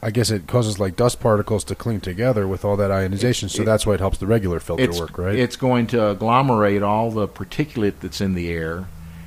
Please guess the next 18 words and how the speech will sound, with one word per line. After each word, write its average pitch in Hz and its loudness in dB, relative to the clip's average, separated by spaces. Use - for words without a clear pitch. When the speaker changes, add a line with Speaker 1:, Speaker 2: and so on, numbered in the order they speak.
Speaker 2:
and 101 -2
now 113 2
because 110 -2
it's - -6
bigger 151 8
particles, 113 0
you 131 0
can 107 -2
catch - 0
it 117 0
with 107 0
a 110 0
cheaper 127 2
filter. 139 0
You 98 0
don't 123 2
need 127 2
a 92 -2